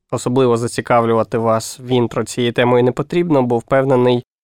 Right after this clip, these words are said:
наші слухачі вже здогадуються, яка буде розмова. Але якщо ви вперше чуєте про Кочубеїв і Диканьку, то я вам по-доброму заздрю,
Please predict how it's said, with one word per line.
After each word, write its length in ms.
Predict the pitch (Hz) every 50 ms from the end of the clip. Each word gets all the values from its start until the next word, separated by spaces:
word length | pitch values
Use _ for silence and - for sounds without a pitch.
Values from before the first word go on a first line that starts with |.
| _ _ -
наші 300 | 127 127 131 147 - 165
слухачі 520 | 147 - - 131 - 139 - - - 143
вже 420 | 131 123 117 120 127 127 127 127 123
здогадуються, 720 | 120 117 117 113 107 123 131 147 147 127 117 - - 117
яка 240 | 110 - - 117 117
буде 260 | 113 110 113 107 113
розмова. 500 | 113 110 113 120 120 113 113 110 110 110 - _ _ _ _
Але 200 | - - 131 143
якщо 360 | 151 147 143 - - - 160 143
ви 140 | 143 143
вперше 680 | 143 135 - _ - - 127 120 110 - - - - 117
чуєте 460 | - - - 131 123 117 104 - 120
про 180 | - - 127
Кочубеїв 680 | 110 - - - - 117 113 120 131 139 131 113 107 -
і 100 | - -
Диканьку, 600 | 120 117 120 - - 156 160 175 165 165 - 160
то 180 | 147 - - 131
я 360 | 120 113 117 127 135 143 147
вам 280 | 143 139 139 135 139 135
по-доброму 540 | - 123 113 113 123 123 127 120 120 120 120
заздрю, 540 | 131 156 180 185 170 156 156 147 147 151